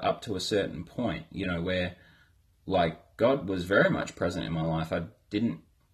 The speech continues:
I mean, I watched a lot of Star Wars as a kid, and, and I didn't have a religious upbringing, so, uh, for me, my,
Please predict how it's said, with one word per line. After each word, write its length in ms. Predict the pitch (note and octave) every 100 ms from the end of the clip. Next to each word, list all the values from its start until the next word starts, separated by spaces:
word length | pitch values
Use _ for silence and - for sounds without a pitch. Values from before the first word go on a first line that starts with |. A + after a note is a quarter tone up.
| _ _ _ _ _ _ _ _ _ -
I 40 | A2+
mean, 120 | A2+
I 40 |
watched 300 | G2+ A2+ -
a 60 | F2+
lot 160 | F#2
of 40 | F2+
Star 340 | - F#2 G2
Wars 240 | F#2+ F2 F2
as 120 | F2
a 60 | E2
kid, 380 | - G2 D#2+ D#2+
and, 260 | E2+ D#2+
and 260 | - F#2 E2+
I 80 | E2
didn't 220 | G2+ E2+
have 160 | G2 F2
a 40 |
religious 460 | F2 F2+ F2+ E2 F#2
upbringing, 540 | D#2+ - G2 E2+ D#2+
so, 340 | - F2 E2 D#2+ - - - - _ _ _
uh, 500 | F#2+ F#2 F2 E2 C#2+
for 200 | - -
me, 440 | F2+ F#2+ G#2 G2 F#2
my, 500 | F#2 F#2 F2+ F2